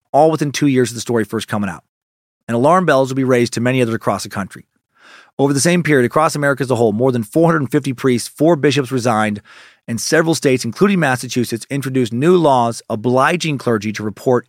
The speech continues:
any knowledge of child sexual abuse to the civil authorities. But the problem, far from solved. The secrecy continues. After meeting in Dallas, Texas, June of two thousand two,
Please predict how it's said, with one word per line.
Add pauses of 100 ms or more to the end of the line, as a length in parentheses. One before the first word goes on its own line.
any
knowledge (220)
of
child
sexual
abuse
to
the
civil
authorities. (560)
But
the
problem, (300)
far
from
solved. (240)
The
secrecy
continues. (920)
After
meeting
in
Dallas,
Texas,
June
of
two
thousand
two,